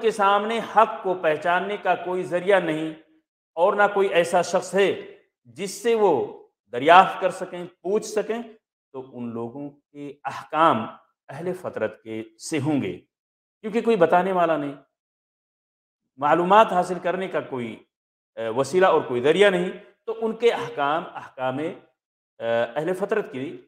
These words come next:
اے، کیسے ہوں گے؟ جن کا آخرت میں امتحان ہوگا، جو صحیح اور مکمل طور پہ اس امتحان میں کامیاب ہوگا،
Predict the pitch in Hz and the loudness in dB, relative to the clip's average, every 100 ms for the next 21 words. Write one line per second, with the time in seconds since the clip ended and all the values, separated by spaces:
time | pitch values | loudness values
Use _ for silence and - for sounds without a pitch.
0 | _ _ _ _ 113 - 127 123 180 135 | _ _ _ _ -20 -16 -14 -8 -8 -8
1 | 95 87 _ _ _ _ _ _ 123 214 | -10 -16 _ _ _ _ _ _ -6 -4
2 | 214 226 - 170 175 180 196 190 196 202 | 2 4 6 2 2 -2 -6 -6 -8 -8
3 | - 120 113 123 156 180 185 190 220 220 | -12 -16 -12 -8 -4 2 4 6 6 6
4 | - - - _ _ _ _ _ 233 226 | -4 -16 -20 _ _ _ _ _ 4 6
5 | 165 110 - - _ _ _ - 139 160 | 6 2 -6 -12 _ _ _ -10 -6 -4
6 | 190 - 131 127 113 120 160 170 175 - | -4 -2 0 2 0 -4 -4 0 -2 0
7 | 139 120 - 101 - _ _ _ _ _ | 0 -2 -4 -12 -14 _ _ _ _ _
8 | _ _ _ _ _ _ _ _ _ 196 | _ _ _ _ _ _ _ _ _ -10
9 | 190 - - 123 131 127 135 131 127 117 | -10 -14 -14 -10 -6 -2 0 0 -2 -2
10 | 110 131 156 170 190 | 0 2 4 6 8